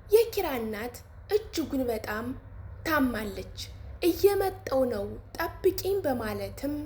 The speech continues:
የኪራ አባት ስልክ ደውሎ ባለቤቱን ሲያወራ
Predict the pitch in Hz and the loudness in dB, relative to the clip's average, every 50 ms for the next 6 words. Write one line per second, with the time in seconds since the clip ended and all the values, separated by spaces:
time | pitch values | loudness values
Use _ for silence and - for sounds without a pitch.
0 | 320 - - - - - 339 359 370 349 - 320 277 254 220 208 - - - 202 | -8 -10 -14 -14 -4 0 2 2 2 0 -2 -4 -4 -4 -4 -6 -8 -8 -8 -8
1 | 202 226 - - - - - - 359 349 349 - 277 262 - 233 214 220 - 220 | -8 -8 -10 -12 -16 -14 -6 -4 -4 -2 -2 -4 -4 0 0 0 0 0 -2 -2
2 | 208 208 208 214 - - - - 370 370 370 349 339 302 285 254 240 240 - - | 0 0 0 0 -2 -6 -6 -4 -2 0 0 0 -2 -2 -4 -6 -6 -8 -10 -10
3 | 220 202 202 220 - - - - - - 330 330 285 247 - | -10 -10 -10 -10 -12 -12 -10 -8 -8 -6 -4 -2 -2 -2 -2